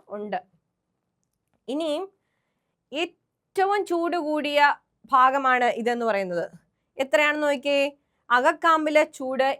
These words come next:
ഏറ്റവും അയ്യായിരത്തി അഞ്ഞൂറ് ഡിഗ്രി സെൽഷ്യസ്. ആ ഉണ്ട്. എത്രയാണ്? അകക്കാമ്പിലെ ചൂട് ഏകദേശം അയ്യായിരത്തി അഞ്ഞൂറ് ഡിഗ്രി സെൽഷ്യസ് ഉണ്ട്. എത്രയുണ്ട്? അയ്യായിരത്തി അഞ്ഞൂറ് ഡിഗ്രി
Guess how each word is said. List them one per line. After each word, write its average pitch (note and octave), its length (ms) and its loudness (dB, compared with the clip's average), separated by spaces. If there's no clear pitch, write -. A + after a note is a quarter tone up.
ഏറ്റവും C4+ 680 -4
അയ്യായിരത്തി C4+ 880 0
അഞ്ഞൂറ് C4+ 480 -2
ഡിഗ്രി B3 560 -8
സെൽഷ്യസ്. C#4+ 960 -2
ആ G3+ 360 -2
ഉണ്ട്. G3+ 380 -2
എത്രയാണ്? B3+ 800 0
അകക്കാമ്പിലെ B3 800 -6
ചൂട് G#3+ 340 -8
ഏകദേശം G#3 720 -8
അയ്യായിരത്തി B3 760 -2
അഞ്ഞൂറ് C4+ 540 -6
ഡിഗ്രി B3 460 -8
സെൽഷ്യസ് G#3+ 420 -6
ഉണ്ട്. F3+ 200 -6
എത്രയുണ്ട്? C4+ 720 0
അയ്യായിരത്തി A3 840 -10
അഞ്ഞൂറ് G3+ 360 -10
ഡിഗ്രി G#3+ 400 -12